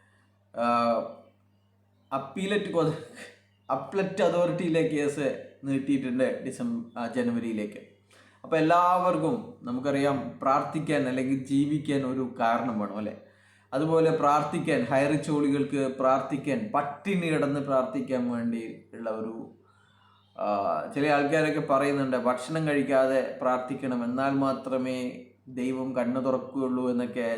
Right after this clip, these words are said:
ചില ആൾക്കാർ മുന്നോട്ടുള്ള നടപടികളിൽ നിന്ന് ഉള്ള ഗ്രൂപ്പുകളിൽ പറയുന്നതായി കേട്ടു. ചില ആൾക്കാർ പറയുന്നുണ്ട്, സാബിത്ത് അലിയെ പോലെയുള്ള ആൾക്കാർ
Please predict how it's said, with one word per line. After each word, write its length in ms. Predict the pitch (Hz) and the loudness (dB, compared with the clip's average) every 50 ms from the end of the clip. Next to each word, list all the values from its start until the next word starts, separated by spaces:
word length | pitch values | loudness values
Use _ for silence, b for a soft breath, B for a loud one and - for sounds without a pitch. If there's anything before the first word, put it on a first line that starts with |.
| 110 110 | -4 -4
ചില 180 | 120 113 113 117 113 | -6 -4 -4 -4 -4
ആൾക്കാർ 300 | 113 110 104 120 117 117 110 123 | -4 -4 -4 -4 -4 -4 -4 -4
മുന്നോട്ടുള്ള 600 | 131 139 156 170 185 180 180 - 175 170 165 151 147 143 | -2 -2 0 0 0 -2 -2 -4 -4 -4 -2 -2 -2 -2
നടപടികളിൽ 580 | 135 131 131 131 127 131 131 - 139 127 123 117 | 0 -2 -2 -4 -4 -6 -6 -4 -4 -4 -4 -4
നിന്ന് 200 | 117 113 113 117 117 110 110 | -6 -6 -6 -6 -6 -6 -6
ഉള്ള 100 | 113 113 110 107 - - B B B B B B B 127 127 | -4 -2 -2 -4 -4 -8 B B B B B B B -6 -4
ഗ്രൂപ്പുകളിൽ 640 | 135 139 147 143 139 - 147 131 131 127 127 123 120 107 - 113 | -2 0 0 0 -2 -4 -4 -4 -2 0 0 0 0 0 2 2
പറയുന്നതായി 680 | 110 117 117 113 117 117 113 110 107 104 104 104 104 104 104 | 2 0 0 -4 -4 -6 -6 -6 -4 -4 -2 -2 -4 -4 -6
കേട്ടു. 180 | - - - - - - | -10 -12 -12 -12 -12 -12
ചില 160 | 117 110 113 120 | -8 -6 -4 -4
ആൾക്കാർ 300 | 120 120 117 123 127 127 123 120 123 | -4 -4 -2 -2 -2 -2 -2 -2 -2
പറയുന്നുണ്ട്, 460 | 123 127 127 123 127 123 123 123 135 147 - - - B B B B B B - | -2 -2 -2 -2 -4 -2 -2 -2 -2 -4 -6 -10 -16 B B B B B B -4
സാബിത്ത് 420 | - 135 135 147 156 147 - - 156 | 0 2 2 2 2 0 0 0 2
അലിയെ 280 | 151 147 147 151 151 139 143 | 2 4 4 4 2 0 0
പോലെയുള്ള 420 | 143 147 147 147 147 143 143 139 139 131 127 | 0 2 2 2 2 2 2 4 4 6 4
ആൾക്കാർ 360 | 131 139 131 - 143 139 135 | 4 4 2 0 0 0 0